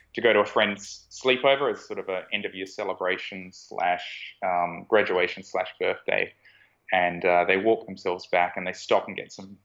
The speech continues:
some chips, some hot chips from the local fish and chip shop, and they go and they eat it down by the, the main river that cuts through the city, um, the Derbarl Yarragon, or the Swan River as it's known. And, uh, they accidentally fall into this river.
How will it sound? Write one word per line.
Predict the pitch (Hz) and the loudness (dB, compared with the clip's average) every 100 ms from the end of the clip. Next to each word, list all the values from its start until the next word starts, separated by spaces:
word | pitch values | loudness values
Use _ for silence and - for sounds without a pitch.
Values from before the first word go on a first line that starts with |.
| _ | _
some | - 92 | -14 -12
chips, | - - 120 - | -4 0 0 -2
some | 98 | -8
hot | 107 104 | -6 -4
chips | - 107 - - | -2 -4 -4 -10
from | 107 92 | -8 -4
the | 98 | -2
local | 98 95 | -2 -4
fish | 104 107 - | -6 -6 -6
and | 101 | -4
chip | 104 95 | -4 -2
shop, | - 95 - | 0 0 0
and | 95 | -2
they | |
go | 98 98 | 2 2
and | 92 | 2
they | 87 | 0
eat | 104 98 | 2 2
it | - | 0
down | 98 92 | 0 0
by | 90 90 | 0 0
the, | 90 - - - _ | -2 -10 -20 -20 _
the | 101 | -4
main | 98 95 90 | 0 0 0
river | 92 90 87 | -4 -4 -6
that | - - | -8 -12
cuts | 98 - | -12 -12
through | - 87 | -8 -8
the | - | -8
city, | - 90 - - - - _ _ _ - | -8 -6 -6 -12 -20 -20 _ _ _ -2
um, | 90 85 87 | 2 2 0
the | 92 | -2
Derbarl | 92 95 92 87 | 2 4 2 0
Yarragon, | 85 87 85 90 | 2 4 2 -4
or | 87 | -6
the | - | -8
Swan | - - 90 87 | -6 0 0 0
River | 85 87 85 | -6 -4 -6
as | 87 | -8
it's | 85 - | -12 -14
known. | 92 85 90 92 _ - - - _ _ | -8 -6 -6 -8 _ -20 -20 -20 _ _
And, | 107 98 95 95 - | 0 2 0 -2 2
uh, | 101 92 95 92 92 92 - | 4 6 6 6 6 4 2
they | 127 | 4
accidentally | 120 127 131 120 | 4 2 -4 -6
fall | 117 135 113 | -2 -2 -2
into | 107 107 | -4 -10
this | 98 | -12
river. | 98 95 | -10 -10